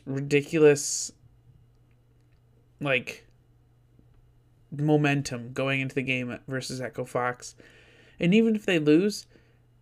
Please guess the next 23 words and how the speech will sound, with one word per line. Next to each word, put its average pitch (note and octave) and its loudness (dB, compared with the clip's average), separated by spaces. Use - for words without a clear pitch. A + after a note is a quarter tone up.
FlyQuest A3+ 0
still G3 0
could F#3+ -8
be E3 -2
really C#3+ 0
hot. - -6
And D3+ 0
I F3 -4
think G3 2
this F3+ 0
is F3+ -4
the F3+ 2
matchup D3 0
to D3+ 2
watch C3+ -4
for D3+ -6
this D#3+ -2
weekend, F#3+ -6
is - -4
Echo D3+ 0
Fox D3 0
and D3 -6
FlyQuest, C#3+ 0